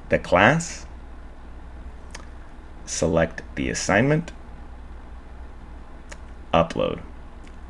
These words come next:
done. It's a little different with an Android phone.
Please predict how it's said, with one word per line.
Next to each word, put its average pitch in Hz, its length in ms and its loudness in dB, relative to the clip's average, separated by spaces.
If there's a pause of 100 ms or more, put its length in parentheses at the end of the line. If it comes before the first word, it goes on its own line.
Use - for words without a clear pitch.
(240)
done. 80 340 4 (680)
It's - 80 -10
a - 60 -8
little 107 400 10
different 107 320 10
with 92 100 8
an 87 100 8
Android 67 400 6
phone. 55 300 0